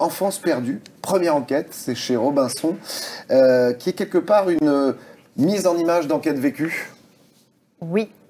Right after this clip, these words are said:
Speaker 2: exactement. Je reprends pas exactement les mêmes histoires que, enfin même pas du tout d'ailleurs, les mêmes histoires que celles qu'il y avait dans Affaires de famille, Affaires d'ado et, euh, Enfance en danger. J'ai choisi d'autres histoires,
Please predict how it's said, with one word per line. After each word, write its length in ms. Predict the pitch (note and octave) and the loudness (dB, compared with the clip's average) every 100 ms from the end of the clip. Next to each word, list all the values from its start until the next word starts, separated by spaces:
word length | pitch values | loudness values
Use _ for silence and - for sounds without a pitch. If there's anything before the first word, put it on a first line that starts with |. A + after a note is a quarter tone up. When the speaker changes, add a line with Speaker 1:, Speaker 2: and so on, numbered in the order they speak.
| _ | _
Speaker 2:
exactement. 600 | F#3 E3+ F3+ G3+ F#3+ F3 E3 E3+ F3+ | -8 -4 -4 -4 -4 -4 -6 -8 -10
Je 120 | F3 | -4
reprends 300 | F3 - F#3+ | -4 -2 -2
pas 160 | G#3+ | 0
exactement 480 | A#3 G3+ G#3 G#3 G3+ | 0 -2 -6 -2 -2
les 80 | G3+ | 0
mêmes 160 | F#3+ F#3 | 0 -2
histoires 540 | F3+ F3+ - G3+ G3+ | -4 -6 -2 -2 -2
que, 340 | - F3+ E3+ | -4 -2 -2
enfin 160 | D#3+ D#3+ | -2 -4
même 200 | E3 D#3+ | -2 -2
pas 120 | E3+ | -2
du 160 | E3 E3+ | -2 -6
tout 120 | - | -2
d'ailleurs, 260 | G3+ F3 A3 - - - - - | 0 0 -4 -10 -18 -18 -20 -6
les 60 | F#3 | -2
mêmes 160 | F3 | -2
histoires 440 | F3 F3+ - G3+ G3+ | -2 -8 -2 -2 -2
que 480 | F#3+ E3 E3 D#3+ D#3 | -4 -2 0 0 -2
celles 280 | F3 F3+ - | -2 -6 -4
qu'il 120 | F#3 | -4
y 40 | |
avait 200 | F3+ F3+ | -2 -2
dans 220 | F3+ E3 | -2 -4
Affaires 300 | D3+ E3 F3 | -4 -4 -4
de 80 | F3 | -4
famille, 400 | E3 E3+ F3 F3+ | -4 -4 -2 -4
Affaires 340 | D#3+ D3+ E3 D#3+ | -4 -4 -4 -4
d'ado 380 | D#3+ E3+ F3 | -4 -4 -4
et, 340 | F3+ E3 D#3+ D#3 | -4 -4 -6 -4
euh, 140 | D3+ | -4
Enfance 400 | - D#3 E3+ E3 | -6 -8 -10 -8
en 60 | E3+ | -6
danger. 420 | D#3+ D#3+ D#3+ G#3 | -4 -4 -4 -6
J'ai 240 | A3 F#3 E3 | -4 -4 -4
choisi 340 | - D#3+ D#3+ | -4 -4 -4
d'autres 380 | E3 G3+ - E3+ | -4 -4 -4 -8
histoires, 520 | D#3+ - F3 F3+ A#3+ | -8 -8 -4 -2 -4